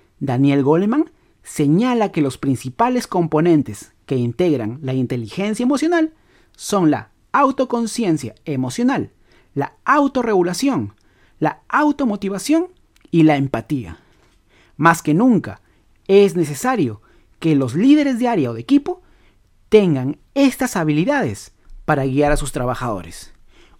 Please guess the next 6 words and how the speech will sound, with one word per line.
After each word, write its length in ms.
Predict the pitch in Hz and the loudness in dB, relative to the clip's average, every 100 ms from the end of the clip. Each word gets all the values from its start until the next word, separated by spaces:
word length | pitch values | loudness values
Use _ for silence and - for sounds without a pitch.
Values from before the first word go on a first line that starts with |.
| _ | _
Un 280 | 220 190 175 | 2 4 6
liderazgo 680 | 151 135 160 165 123 98 _ - | 4 2 2 2 0 -10 _ -10
con 260 | 123 110 | -6 -6
pocas 540 | - 247 240 240 233 220 | -2 4 4 2 -6 -4
habilidades 760 | 175 160 160 196 135 92 - _ - | -2 0 0 -2 -6 -8 -16 _ -2
interpersonales 1120 | 156 135 123 - 117 - 139 180 185 370 - | -2 0 -4 -6 -8 -4 0 0 0 -4 -12